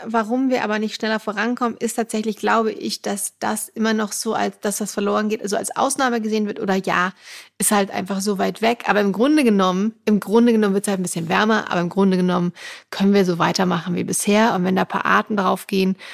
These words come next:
und ein paar Eisberge, so what? Es wird schon nicht so schlimm werde. Ich glaube, das ist immer noch die Haltung, in der wir uns alle natürlich auch befinden, weil alles andere nicht vorstellbar ist, nicht ertragbar ist,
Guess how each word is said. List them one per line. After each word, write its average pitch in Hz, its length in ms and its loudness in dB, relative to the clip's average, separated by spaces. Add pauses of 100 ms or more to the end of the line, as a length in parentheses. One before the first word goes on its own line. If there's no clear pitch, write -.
(140)
und 190 80 2
ein 160 40 0
paar - 220 0
Eisberge, 196 800 0
so 170 460 -2
what? 247 400 2 (340)
Es - 300 -2
wird 262 200 4
schon 220 180 4
nicht 196 200 2
so 214 80 0
schlimm 185 340 0
werde. 170 360 -2 (680)
Ich 226 120 2
glaube, 233 240 6
das 262 240 0
ist 277 100 0
immer 240 220 2
noch 220 100 4
die 190 220 -2
Haltung, 240 340 4
in 208 140 -2
der 214 120 2
wir 226 120 0
uns 208 100 -4
alle 202 240 2
natürlich 247 420 2
auch 202 100 2
befinden, 226 360 4
weil 185 120 4
alles 196 260 0
andere 202 500 0
nicht 196 220 2
vorstellbar 220 460 4
ist, 196 340 -4
nicht 196 180 -2
ertragbar 208 460 0
ist, - 320 -2